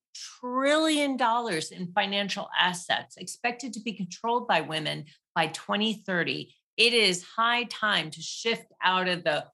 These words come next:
working for my money mindset and move into my money works for me. Today, you are in for a meaty discussion about financial strategy, tools,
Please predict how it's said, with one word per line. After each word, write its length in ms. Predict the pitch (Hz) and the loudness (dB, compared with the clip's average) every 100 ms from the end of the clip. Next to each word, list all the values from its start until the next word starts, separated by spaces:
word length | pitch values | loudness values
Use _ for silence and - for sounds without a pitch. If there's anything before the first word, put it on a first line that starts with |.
| _ _ | _ _
working 440 | 165 202 208 254 240 | -2 -2 0 -2 -2
for 280 | - 220 202 | -2 -2 0
my 220 | 185 170 | 2 2
money 540 | 180 220 294 269 208 | 2 2 2 0 0
mindset 680 | 165 151 147 147 - 139 143 - _ _ 190 | 0 0 -2 -6 0 0 0 -4 _ _ 0
and 220 | 190 196 | 2 2
move 300 | 220 247 226 | 0 2 2
into 680 | 214 202 - 196 180 175 - _ | 2 0 0 2 2 -2 -14 _
my 220 | 165 160 | -2 0
money 560 | 165 165 180 185 196 190 | 0 2 2 4 2 2
works 500 | 170 160 156 - - - | 0 -2 -2 -6 -10 -8
for 160 | 151 151 | -6 -4
me. 480 | 147 147 92 82 - _ _ - | -2 0 -2 -4 -14 _ _ -4
Today, 540 | 226 175 254 262 202 | -2 2 4 4 4
you 400 | 160 160 233 269 | 2 0 -2 0
are 180 | 247 233 | 0 -2
in 200 | 180 202 185 | -2 -4 -2
for 160 | 175 | -2
a 80 | 160 | 0
meaty 560 | 170 196 233 262 262 247 | 0 -2 0 2 2 0
discussion 600 | 226 - - 180 - 165 | -2 -4 0 2 0 -2
about 340 | 156 147 151 | -2 -2 -2
financial 480 | 170 170 170 170 165 | -4 -2 -2 -2 -6
strategy, 800 | - - - 185 208 226 269 269 | -6 -4 2 2 2 -2 -2 -4
tools, 560 | 269 - 208 208 208 | -6 -4 -2 0 -2